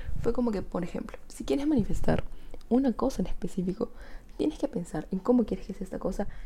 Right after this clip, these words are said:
y qué cosas sí o sí vas a querer, ¿no? Por ejemplo, tus no negociables. A ver, a ver, el ejemplo que usó una chica fue en el caso de manifestar a tu pareja,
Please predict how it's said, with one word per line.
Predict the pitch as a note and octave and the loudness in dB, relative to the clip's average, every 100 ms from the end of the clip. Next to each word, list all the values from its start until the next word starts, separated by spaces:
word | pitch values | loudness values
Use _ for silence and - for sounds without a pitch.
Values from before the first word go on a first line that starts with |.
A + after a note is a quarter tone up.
| - - | 6 10
y | - | 10
qué | C4 | 8
cosas | - B3+ C4+ A#3 - | 0 -6 -4 -4 -4
sí | - - A#3+ A3+ | -4 -2 2 0
o | |
sí | - - E3+ | 0 -6 -6
vas | F3+ - | -6 -10
a | |
querer, | E3+ - - - - - - - - - - | -10 -10 -12 -16 -16 -16 -12 -6 -4 -4 -4
¿no? | E3+ E3+ - - - | -4 -2 0 6 8
Por | F3 | 8
ejemplo, | - - G3 A#3+ C4+ - | 6 4 2 4 4 2
tus | - - | 0 -2
no | F#3 - | -4 -2
negociables. | G3 G#3+ - - - - - - - - - - - - - | 0 2 4 4 2 2 4 4 2 2 -2 -2 -4 -6 -6
A | E3+ | -4
ver, | E3+ D#3+ D#3+ - | -2 -2 -4 -8
a | - | -4
ver, | D3+ - - | -4 -4 -4
el | |
ejemplo | E3+ - A3+ B3+ C4 - - - - | -2 0 2 2 0 -2 -16 -16 -12
que | - | -6
usó | F3 | -4
una | F#3 | -4
chica | F#3 F3+ G3+ A#3 | -4 -6 -6 -4
fue | F3 | -4
en | |
el | F3+ A3+ | -4 -8
caso | E3+ F#3+ - F3+ E3+ G3+ - - - - - - - - | -10 -10 -6 -6 -6 -10 -14 -18 -20 -20 -20 -20 -18 -10
de | A#3 E3+ | -4 -4
manifestar | E3 F3 E3+ F3 F#3 - - - - - - - | -4 -8 -6 -4 -4 -6 -14 -16 -16 -20 -8 -2
a | A3 | -2
tu | - | 0
pareja, | - - | -4 -4